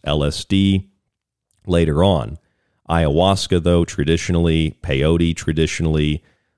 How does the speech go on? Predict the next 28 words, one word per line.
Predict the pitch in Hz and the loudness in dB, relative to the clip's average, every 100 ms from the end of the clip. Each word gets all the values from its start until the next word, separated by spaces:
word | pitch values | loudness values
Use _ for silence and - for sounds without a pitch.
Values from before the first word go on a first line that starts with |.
| - | -6
a | |
little | 85 | -2
bit | 80 73 | 0 0
different | 78 - 76 | -2 -2 -4
than | 73 | -2
ayahuasca, | 73 71 71 73 69 - 76 69 - _ _ _ | -2 0 0 -2 -4 -4 -4 -4 -8 _ _ _
D | - 78 | -2 0
M | 71 65 | 0 -2
T, | - 101 95 90 87 - _ _ | -2 0 2 2 0 -6 _ _
and | 76 78 | -4 0
whether | 87 90 | 2 0
these | 85 85 82 - | 2 0 0 -2
are | 80 78 73 - | -2 0 0 -2
states | - - 85 - | -4 -2 -2 0
that | 82 | -2
are | 78 | 0
induced | 76 71 76 73 71 - - | 0 -2 0 -2 -2 -8 -10
intentionally | - 67 - 110 113 104 98 95 90 87 | -6 -6 0 0 0 0 0 2 0 -2
or | 80 80 76 73 71 - _ | -4 -2 0 0 -2 -8 _
naturally, | 85 85 92 - 87 78 | -6 -2 0 0 0 0
some | - 85 | 0 -2
people | 85 82 82 | -2 -2 -2
produce | 82 73 82 76 - | -2 0 0 -2 -6
too | - | -4
much | 78 98 107 | 0 0 0
D | - 78 | -2 -2
M | 71 | -2
T. | - 65 | -4 -6